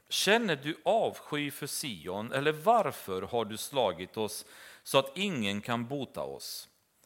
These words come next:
Vi väntar på välgång, men inget gott kommer, på en tid med läkedom, men se, förskräckelsen råder."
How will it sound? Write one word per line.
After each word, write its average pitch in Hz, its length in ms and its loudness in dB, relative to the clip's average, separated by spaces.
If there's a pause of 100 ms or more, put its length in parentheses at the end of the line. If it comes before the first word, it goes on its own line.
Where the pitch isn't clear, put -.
Vi 135 160 2
väntar 185 520 2
på 165 180 -2
välgång, 101 880 0 (300)
men 135 300 0
inget 202 380 -2
gott 156 340 -6
kommer, 101 440 -2
på - 220 -4
en 117 120 -2
tid 104 380 -4
med 107 140 -2
läkedom, 127 720 -2
men 131 160 0
se, 165 260 0
förskräckelsen 147 920 -2
råder." 85 420 -8